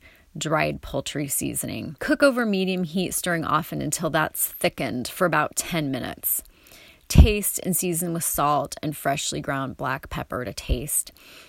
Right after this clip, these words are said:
This mixture can be made up to two days in advance of serving, tossing with the pasta. Refrigerate it, covered, and reheat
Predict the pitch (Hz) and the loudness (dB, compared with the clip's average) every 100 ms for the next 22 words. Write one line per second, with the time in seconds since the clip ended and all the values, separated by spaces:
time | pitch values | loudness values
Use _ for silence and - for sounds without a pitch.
0 | - - 180 311 320 - 214 - - 151 | -4 0 4 4 4 2 0 0 -2 -2
1 | 170 160 143 143 135 - - 170 - 165 | 0 -2 0 -2 0 -2 -2 -4 -2 -2
2 | 135 107 - 120 127 120 117 92 - - | 0 -2 -2 -4 -6 -6 -6 -6 -4 -4
3 | - 165 143 - - - 175 165 151 143 | 0 0 0 -2 -2 2 2 2 0 -2
4 | 135 131 - - 143 - - 135 139 139 | -2 -4 -4 4 4 2 -4 -4 -2 -4
5 | - - 147 - 131 151 - 127 123 151 | -6 -8 -6 0 0 0 -4 -4 -4 -6
6 | - 170 160 156 147 147 143 - - - | -2 -2 0 0 0 0 -2 -4 -16 -20
7 | - - - 170 151 151 151 - 160 139 | -18 -8 0 2 4 2 0 -2 -2 0
8 | 165 160 - 147 - - | 0 0 0 -4 -2 -2